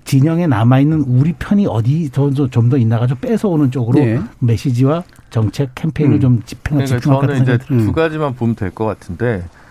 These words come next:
Speaker 3: 안철수 후보가 이제 정치를 짧게 한 게 아닙니다. 십 년 정도 했고 근데 많이 떠나갔어요. 그것 때문에 비판도 많지만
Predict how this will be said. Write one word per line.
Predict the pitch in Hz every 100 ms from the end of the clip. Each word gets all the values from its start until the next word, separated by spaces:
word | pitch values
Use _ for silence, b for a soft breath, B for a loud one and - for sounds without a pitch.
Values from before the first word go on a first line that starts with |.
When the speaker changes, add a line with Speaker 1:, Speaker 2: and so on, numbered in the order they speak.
| B
Speaker 3:
안철수 | - 113 202 202 214
후보가 | 185 165 127
이제 | 107 113 123
정치를 | - 117 127 156
짧게 | 156 208 -
한 | 196
게 | 170
아닙니다. | 90 95 90
십 | -
년 | 160 165
정도 | 135 110
했고 | 151 - 107 117 95 80 B B B B
근데 | 165
많이 | 98 160 180
떠나갔어요. | 233 269 156 127 87 80
그것 | - 123
때문에 | 143 127
비판도 | 123 - 185 175 147
많지만 | 80 78 82 101 85